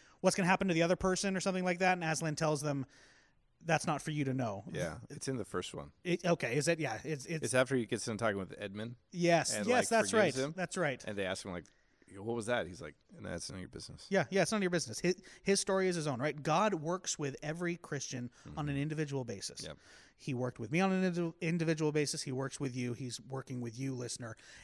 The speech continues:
Speaker 1: And we need to remember that. We
Speaker 2: Mm-hmm.
Speaker 1: need to remember <laughs> that I didn't always believe in the doctrines of grace. I didn't always believe it, right? And, and it's something that I actually had to come into. And there were some that I struggled with. And I was like, "This doesn't,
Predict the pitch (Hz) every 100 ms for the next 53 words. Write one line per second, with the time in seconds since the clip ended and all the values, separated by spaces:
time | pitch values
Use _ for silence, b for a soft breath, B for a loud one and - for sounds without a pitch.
0 | - 147 139 147 214 233 165 156 196 147
1 | - - - - - 123 180 185 175 131
2 | 180 151 226 175 160 143 B B - 226
3 | 320 254 202 247 208 165 151 170 151 135
4 | 120 - b b - 147 139 135 143 123
5 | 127 143 - - - - _ _ 165 208
6 | 214 208 180 202 262 101 - - _ _
7 | _ - 147 175 180 156 151 160 160 -
8 | 196 185 156 151 147 160 151 - 156 143
9 | 147 131 - 277 196 151 175 185 294 349
10 | - 320 349 311 - 311 311 127 - -
11 | 160 156 165 - 175 - 185 185